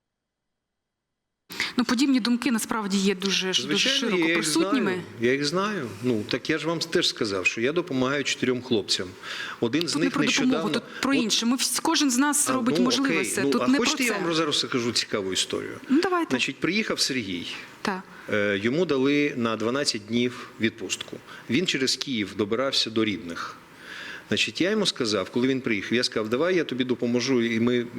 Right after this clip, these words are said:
Speaker 2: одягнемось з тобою». Да?
Speaker 1: Мгм.
Speaker 2: Ми поїхали, значить, по-перше, з'ясувалося, що з восьми, е, відомих в інтернеті,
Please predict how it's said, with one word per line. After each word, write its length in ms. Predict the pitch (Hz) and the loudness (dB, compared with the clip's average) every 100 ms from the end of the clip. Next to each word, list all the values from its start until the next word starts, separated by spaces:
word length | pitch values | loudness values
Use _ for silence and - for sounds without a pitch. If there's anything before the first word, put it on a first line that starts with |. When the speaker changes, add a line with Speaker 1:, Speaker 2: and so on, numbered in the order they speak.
| 117 | -4
Speaker 2:
одягнемось 600 | 120 120 107 98 90 92 | 0 0 0 -4 -4 0
з 60 | - | 0
тобою». 380 | - 80 80 80 | -2 -6 -6 -2
Да? 220 | 110 139 139 - - - - | -4 -4 -8 -20 -20 -12 0
Speaker 1:
Мгм. 220 | 226 226 233 | 4 4 4
Speaker 2:
Ми 120 | 147 | 0
поїхали, 520 | 180 143 151 - 127 | 2 0 0 0 0
значить, 260 | 117 117 - | 2 0 0
по-перше, 460 | 143 143 113 - 104 | -2 0 0 0 0
з'ясувалося, 840 | 117 113 135 120 95 95 - - - - - - - | 0 0 2 0 0 0 0 -2 -12 -8 -2 -2 0
що 380 | - 131 120 117 | 0 2 2 2
з 440 | 110 - 120 117 117 | 2 2 2 0 0
восьми, 640 | 117 135 - 156 127 92 85 101 | 0 0 0 0 0 -2 -4 0
е, 240 | 110 107 | 2 2
відомих 540 | 104 120 135 113 101 | 0 0 2 0 0
в 40 | 110 | 0
інтернеті, 760 | 107 120 120 117 95 - 90 | 0 0 0 -2 -2 -2 -2